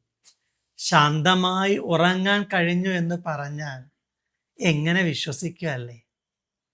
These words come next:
അവൻ ഉറങ്ങിയപ്പോൾ സ്വപ്നത്തിൽ മാലാഖ പ്രത്യക്ഷപ്പെട്ട് യൗസേപ്പിനോട് പറഞ്ഞു, "നിന്റെ ഭാര്യയായ മറിയാമിനെ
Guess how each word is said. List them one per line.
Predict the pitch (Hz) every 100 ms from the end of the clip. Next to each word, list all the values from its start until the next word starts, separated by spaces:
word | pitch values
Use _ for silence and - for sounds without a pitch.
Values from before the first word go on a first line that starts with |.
| _ _ _ -
അവൻ | 131 135
ഉറങ്ങിയപ്പോൾ | 139 151 165 147 135 - 135 123 - _ _ _ _ _ -
സ്വപ്നത്തിൽ | - 156 - 160 165 - 170 170 180 _ _ _ _ _ 147
മാലാഖ | 143 156 170 196 208 233
പ്രത്യക്ഷപ്പെട്ട് | 233 165 - 202 - 185 - 160 - 165 156 151 - _ _ _ -
യൗസേപ്പിനോട് | 156 139 135 160 156 175 170 170 170 160
പറഞ്ഞു, | 131 127 120 113 _ _ _ _ _ _ _ _ _ -
"നിന്റെ | 170 190 202 240
ഭാര്യയായ | 165 175 175 190 247 233 196 190 196
മറിയാമിനെ | 202 170 151 165 175 165 165 160 160 156